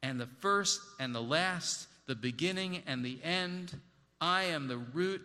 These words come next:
and the offspring of David, the bright and morning star." We're gonna, it's all gonna happen. All in the apocalypse, all in his second come, all it's gonna happen. God is working his will out all the time behind the scenes, even though we don't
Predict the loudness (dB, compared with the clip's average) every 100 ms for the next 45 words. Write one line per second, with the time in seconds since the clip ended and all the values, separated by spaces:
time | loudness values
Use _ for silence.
0 | -4 -4 -4 0 0 2 0 -2 -2 -4
1 | -4 -4 -2 -2 -4 -6 -10 -12 -4 -2
2 | -2 -6 -6 -4 -4 -4 -4 -2 -2 0
3 | -4 -6 -6 -6 -8 -4 -2 -2 -4 -4
4 | -4 -4 -10 -16 -20 _ 0 2 4 2
5 | 0 -4 -4 -6 -4 -4 -4 -8 -6 0
6 | 2 4 2 -2 -4 -2 -2 -2 -4 -8
7 | -8 -8 -4 0 0 0 -4 -6 -4 -4
8 | -4 -6 -10 -6 2 4 4 2 -4 0
9 | 2 2 0 -6 -6 -10 -20 _ 0 2
10 | 0 2 0 0 0 0 -2 0 2 2
11 | 0 0 0 0 -2 -4 -2 0 0 -2
12 | -2 -4 -4 -4 -6 -4 -4 -2 -2 0
13 | 0 -4 -14 -8 -4 -2 -2